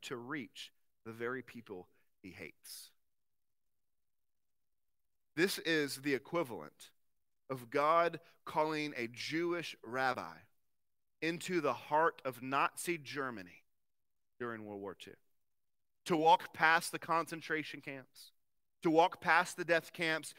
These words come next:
to walk past the symbols of hatred towards your own people, to the heart and center of Germany,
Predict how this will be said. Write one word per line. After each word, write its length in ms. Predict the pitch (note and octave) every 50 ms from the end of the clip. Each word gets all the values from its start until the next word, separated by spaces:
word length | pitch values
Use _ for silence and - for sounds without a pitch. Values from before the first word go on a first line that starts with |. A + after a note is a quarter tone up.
| - - _
to 100 | - F3+
walk 340 | D3 D3 D#3+ D#3+ C#3+ - -
past 400 | - - F3 F3+ F3+ F#3 - -
the 120 | E3+ D3+ - - - -
symbols 600 | - - - G3+ G#3 G3+ F#3+ F#3+ G3 G3 F#3 F#3
of 100 | F3 D3+
hatred 560 | D#3+ D3 E3 F#3+ G#3+ G#3 - - A3 G3+ -
towards 260 | - F#3 F#3+ F#3 D#3+
your 140 | E3 E3 D#3+
own 280 | E3+ G3 G#3 G#3+ A3 F3
people, 440 | - G3+ G3 F3 - F3 E3 D3 - - - -
to 80 | - E3
the 120 | D#3 C#3
heart 320 | B2+ F3+ G3 G3+ A3+ A#3+ -
and 140 | E3+ E3+ E3
center 480 | - - G#3+ A3 G#3+ - G#3+ G#3+ G3+ - - -
of 160 | - E3 D#3 D3
Germany, 640 | C3+ D3 G3 G3 F#3 F#3 F3+ F3 F3 F3 E3+ -